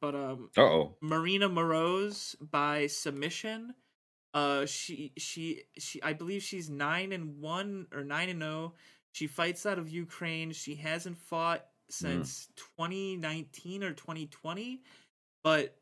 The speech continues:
Speaker 1: she has six armbar wins in her career. She's
Speaker 2: Mm.
Speaker 1: fighting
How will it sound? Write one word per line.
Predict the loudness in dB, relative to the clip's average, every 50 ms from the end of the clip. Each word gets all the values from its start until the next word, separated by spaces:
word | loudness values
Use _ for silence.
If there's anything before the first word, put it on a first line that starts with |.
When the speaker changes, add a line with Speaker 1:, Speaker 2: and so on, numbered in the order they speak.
| _ _ -10
Speaker 1:
she | -8 -6 -6 -4 -4 -4 -4 -4
has | -2 -2 -2 0 0 2 0 0 -2 -4
six | -4 -2 -2 0 0 0 0 0 -2 -2 -4 -4 -6 -6 -6 -6 -2
armbar | 0 2 2 2 2 0 0 2 2 2 0
wins | 0 -2 -4 -4 -6 -6 -6 -6
in | -8 -6 -4
her | -4 -6
career. | -6 -4 -4 -2 -2 0 -2 -2 -4 -6 -10 -20 -20 -20 -20 _ _ _ -12
She's | -8 -6 -6 -4 -6 -6 -6 -2 2 2 2
Speaker 2:
Mm. | 4 2 0 0
Speaker 1:
fighting | -2 -2 -4 -6 -8 -10